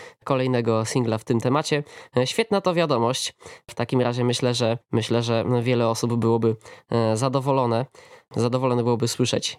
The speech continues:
o tym. Powoli już, już zmierzamy do końca, natomiast jeszcze, jeszcze już jako takie pytanie przedostatnie, którym tak już bardziej, e, odnośnie całokształtu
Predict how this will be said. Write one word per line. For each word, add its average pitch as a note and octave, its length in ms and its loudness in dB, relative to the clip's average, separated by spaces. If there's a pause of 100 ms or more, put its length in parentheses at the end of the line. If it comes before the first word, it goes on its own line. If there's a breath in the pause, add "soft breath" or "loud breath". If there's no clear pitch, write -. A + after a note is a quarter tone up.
o A#2+ 100 0
tym. F3 220 0 (840 loud breath)
Powoli F3 380 0
już, D#3 240 2
już D#3 200 2
zmierzamy D#3+ 400 2
do E3+ 100 2
końca, D#3 340 0
natomiast C3 460 0
jeszcze, C#3 340 0 (400 loud breath)
jeszcze C3+ 400 2
już C3+ 160 -2
jako C#3 180 -2
takie C3+ 300 -2 (140)
pytanie B2+ 460 0 (340 loud breath)
przedostatnie, E3 760 0 (320 loud breath)
którym B2+ 560 2
tak - 200 -4
już B2+ 120 0
bardziej, B2 520 0
e, A#2+ 220 2
odnośnie A#2+ 320 -2
całokształtu B2+ 720 -2